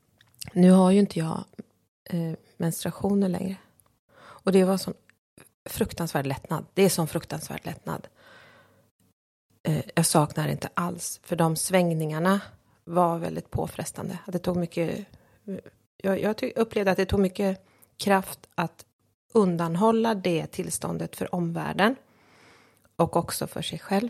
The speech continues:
För den, det där att vara låg är också att vara väldigt nära sig själv. Och väldigt nära världen. Världen blir så ex-, ex-, extremt, eh,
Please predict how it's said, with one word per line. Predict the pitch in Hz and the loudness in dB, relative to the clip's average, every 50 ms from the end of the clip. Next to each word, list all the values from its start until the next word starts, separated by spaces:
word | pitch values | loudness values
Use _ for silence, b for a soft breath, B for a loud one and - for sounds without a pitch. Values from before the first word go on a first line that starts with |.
| - - | -8 -6
För | - 175 | -2 0
den, | 175 175 175 175 180 185 B B B B B B B B B - 190 185 - - _ _ - - 180 - - - _ _ _ - | 2 2 2 2 0 -2 B B B B B B B B B -6 -6 -6 -6 -6 _ _ -8 -6 -4 -4 -4 -8 _ _ _ -4
det | 180 170 | -2 0
där | 185 180 175 175 | 0 0 -2 -2
att | 175 - - - | -4 -6 -6 -4
vara | 175 170 170 170 175 - - _ - | -4 -2 -4 -6 -8 -10 -16 _ -6
låg | 185 185 190 190 190 190 190 185 180 185 - - | -2 2 2 2 4 2 2 0 -2 -4 -8 -6
är | 185 180 175 170 170 | -4 -4 -2 -2 -4
också | 170 - - - - - | -4 -6 -10 -10 -10 -10
att | 170 - - | -10 -8 -8
vara | 175 170 170 170 | -6 -6 -6 -6
väldigt | 175 170 165 165 165 - - | -6 -6 -8 -8 -8 -4 0
nära | 180 185 196 202 185 175 175 175 180 190 190 | 2 4 4 4 4 2 0 -2 -2 -4 -4
sig | 190 - 185 170 | -4 -6 -8 -8
själv. | - - 180 170 - - - - - - _ _ _ _ _ _ _ _ _ | -8 -8 -8 -8 -8 -10 -14 -18 -20 -20 _ _ _ _ _ _ _ _ _
Och | - 175 170 - - _ _ - - - - - b b b b b b b b b b b b | -8 -6 -6 -6 -10 _ _ -18 -16 -16 -16 -18 b b b b b b b b b b b b
väldigt | b 190 185 170 170 165 - | b 4 4 6 6 4 4
nära | 190 180 175 165 160 156 156 | 4 4 4 4 2 0 0
världen. | 160 156 151 147 143 156 180 175 170 170 170 | -2 -2 -4 -4 -6 -6 -6 -4 -4 -4 -4
Världen | 170 165 156 165 180 | -2 -2 -2 -2 -2
blir | 175 175 170 | -4 -6 -6
så | - - - 175 170 170 175 - | -6 -8 -8 -8 -8 -8 -10 -14
ex-, | - 185 180 - - - - _ _ _ | -14 -16 -16 -16 -16 -20 -20 _ _ _
ex-, | - 175 170 - _ _ _ | -6 -6 -6 -8 _ _ _
extremt, | - 185 - - - - 196 180 170 165 - - - - - - | -8 -8 -6 -6 -4 -2 -2 0 -2 -2 -6 -10 -14 -16 -14 -10
eh, | 185 175 165 | -10 -10 -10